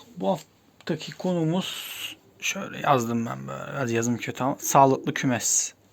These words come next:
Şimdi sağlıklı kümes nasıl olur arkadaşlar? Birincisi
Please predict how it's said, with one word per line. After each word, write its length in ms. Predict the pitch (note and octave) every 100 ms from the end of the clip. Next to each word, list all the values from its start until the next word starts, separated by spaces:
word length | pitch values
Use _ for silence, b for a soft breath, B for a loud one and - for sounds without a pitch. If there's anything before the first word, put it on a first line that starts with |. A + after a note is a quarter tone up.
| -
Şimdi 220 | - C#3+
sağlıklı 480 | B2+ C#3+ C#3+ C#3 C#3
kümes 400 | - C#3 D#3 -
nasıl 240 | C3+ B2 A2+
olur 140 | A2
arkadaşlar? 600 | G#2+ - A#2 - G4 - - - - - _ - - - - - - - B B B B B B B B
Birincisi 600 | F#3 G#3+ E3+ C#3+ A3 B3+